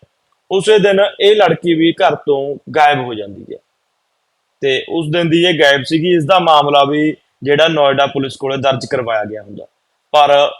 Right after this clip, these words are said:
ਹੁਣ ਚੰਦਰ ਮੋਹਨ ਦੀ ਮੌਤ ਦਾ ਐਡਾ ਵੱਡਾ, ਅਹ, ਜਿਹੜਾ ਮਾਮਲਾ ਬਣ ਜਾਂਦਾ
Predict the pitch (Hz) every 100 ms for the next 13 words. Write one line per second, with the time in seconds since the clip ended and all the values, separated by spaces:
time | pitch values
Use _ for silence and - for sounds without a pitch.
0 | 143 151 151 - 156 143 151 151 143 143
1 | 151 143 131 135 127 143 78 143 131 139
2 | 135 120 143 143 135 - _ _ - 139
3 | 135 160 156 139 135 143 135 135 131 139
4 | 139